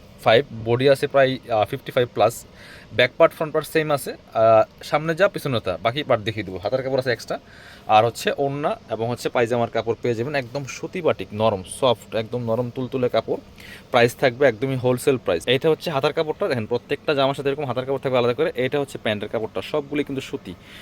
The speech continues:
So আপনার হচ্ছে গরমের এসি বলা যায়, সামনে গরম আসতেছে, আগে আগে নিয়ে নেবেন, নিয়ে বানিয়ে রেডি রাখবেন। এটা দেখেন, ওড়নাটা দেখেন মাশাআল্লাহ কতটা সুন্দর কম্বিনেশনটা। আর চুন্ডিগুলা সবসময়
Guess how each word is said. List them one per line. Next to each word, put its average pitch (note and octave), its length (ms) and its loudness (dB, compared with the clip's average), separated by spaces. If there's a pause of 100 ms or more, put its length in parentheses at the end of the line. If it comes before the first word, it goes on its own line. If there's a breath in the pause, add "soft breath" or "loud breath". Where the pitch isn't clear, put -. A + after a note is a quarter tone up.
(200 loud breath)
So C#3 300 2
আপনার C3 300 0
হচ্ছে D3 280 -2
গরমের C#3+ 500 4
এসি B2 280 -2
বলা C3 260 4
যায়, B2 160 4
সামনে B2 340 -4
গরম B2 260 0
আসতেছে, C3+ 320 -4
আগে B2+ 240 2
আগে B2+ 140 0
নিয়ে C3 180 0
নেবেন, C3+ 260 0 (400 loud breath)
নিয়ে C3+ 220 0
বানিয়ে C3 460 2
রেডি A#2 160 4
রাখবেন। F#2+ 400 2 (320 loud breath)
এটা A#2+ 200 2
দেখেন, A2 260 0
ওড়নাটা C3 300 0
দেখেন B2 220 -2
মাশাআল্লাহ B2+ 460 -4
কতটা C#3 400 -8
সুন্দর C3+ 480 -4
কম্বিনেশনটা। A2+ 680 -4
আর - 40 -2 (160)
চুন্ডিগুলা D3 500 -4
সবসময় B2+ 420 -6